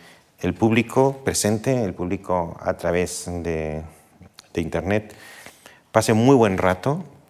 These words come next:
escuchando a José Luis hablar de, de, de Vives y del libro.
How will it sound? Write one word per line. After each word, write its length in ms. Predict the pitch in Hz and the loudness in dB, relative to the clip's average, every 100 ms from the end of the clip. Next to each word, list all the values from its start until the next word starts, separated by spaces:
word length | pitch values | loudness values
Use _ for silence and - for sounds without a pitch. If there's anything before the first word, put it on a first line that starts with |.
| _ _ _ _ - | _ _ _ _ -4
escuchando 500 | - - - 113 104 | -4 -4 -4 -2 -2
a 20 | |
José 240 | 92 98 | -2 -2
Luis 280 | 95 104 - | 0 0 0
hablar 380 | 95 95 95 95 | 0 2 2 2
de, 400 | 92 87 85 80 - _ _ _ _ _ _ _ _ - | 0 -2 -4 -8 -16 _ _ _ _ _ _ _ _ -12
de, 240 | 101 98 - | -8 -8 -4
de 160 | 90 | -4
Vives 600 | 87 101 117 160 - - - | 0 0 0 0 -4 -10 -8
y 80 | |
del 160 | 87 82 | -4 -2
libro. 320 | 90 87 139 | -2 -2 -4